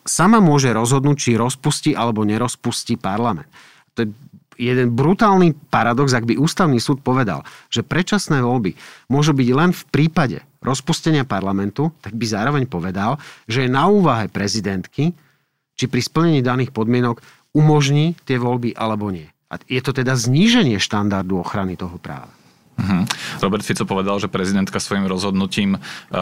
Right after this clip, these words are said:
Speaker 2: požiadať ústavný súd teda o výklad, že či referendum je ústavné alebo nie, pošliapala priamo demokraciu. S tým súhlasíte?
Speaker 1: Nie, ale ja som to povedal opakovane, že, že ne-, nechcem použiť, že slovo musí, ale takmer, no, z politického hľadiska takmer musela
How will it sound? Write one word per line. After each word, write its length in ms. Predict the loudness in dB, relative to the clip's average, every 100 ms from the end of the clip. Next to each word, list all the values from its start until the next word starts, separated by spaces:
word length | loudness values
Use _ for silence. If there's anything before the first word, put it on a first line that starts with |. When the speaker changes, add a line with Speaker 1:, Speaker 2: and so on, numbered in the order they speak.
| -4
Speaker 2:
požiadať 480 | -4 -4 -2 -2 -4
ústavný 320 | -4 -2 -2
súd 320 | -2 -4 -6
teda 240 | -6 -4
o 80 | -4
výklad, 320 | -4 -4 -4
že 160 | -6 -6
či 160 | -6 -6
referendum 480 | -4 -4 -2 -2
je 160 | -2 -4
ústavné 400 | -6 -6 -4 -4
alebo 160 | -2 -2
nie, 240 | 0 -2
pošliapala 640 | -4 -6 -4 -4 -2 -4
priamo 240 | -4 -4 -2
demokraciu. 720 | -4 -4 -4 -6 -4 -4 -4
S 80 | -6
tým 160 | -8
súhlasíte? 640 | -6 -4 -6 -6 -6 -8 -4
Speaker 1:
Nie, 160 | -2
ale 240 | 0 0 0
ja 80 | -2
som 160 | -4
to 80 | -6
povedal 320 | -6 -4 -4
opakovane, 480 | -4 -6 -6 -4 -2
že, 160 | -4 -6
že 160 | -8 -10 -12 -20 -20
ne-, 160 | -16 -16 -16 -14
nechcem 240 | -14 -10 -12
použiť, 400 | -10 -12 -12 -16
že 80 |
slovo 240 | -12 -10 -8
musí, 320 | -8 -8 -8
ale 160 | -8 -8
takmer, 480 | -8 -8 -6 -6 -8 -16 -20 -14
no, 80 |
z 80 | -12
politického 480 | -6 -6 -6 -8 -6
hľadiska 480 | -6 -6 -6 -8 -8
takmer 240 | -6 -4
musela 560 | -2 -2 0 0 0